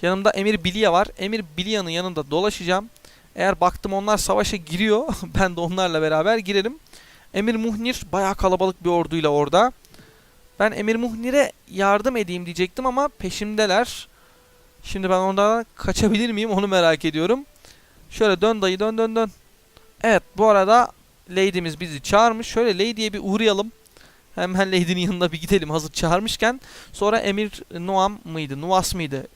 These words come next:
E, Mareşalimiz bizi tekrar seferberliğe davet etti. Seferberlik ilanı yapılmış.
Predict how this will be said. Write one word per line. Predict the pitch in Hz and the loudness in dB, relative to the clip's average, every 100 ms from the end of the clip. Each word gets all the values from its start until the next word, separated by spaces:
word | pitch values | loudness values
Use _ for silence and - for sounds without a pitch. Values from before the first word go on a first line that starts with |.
| - | -8
E, | 160 156 | -6 -2
Mareşalimiz | 165 214 196 202 170 160 151 | 2 2 2 0 -2 -4 -8
bizi | 160 | -6
tekrar | 147 180 160 | -4 -2 0
seferberliğe | 147 175 196 196 196 202 208 208 202 | 0 2 2 4 2 2 0 0 0
davet | 196 202 202 | 2 2 2
etti. | 202 - 233 233 - _ - - _ _ - | -2 -4 -4 -4 -10 _ -20 -20 _ _ -10
Seferberlik | 208 196 190 180 175 175 | -6 2 2 4 0 -2
ilanı | 175 160 147 151 | -4 -2 -2 -2
yapılmış. | 190 202 220 - - | -4 -4 -6 -10 -12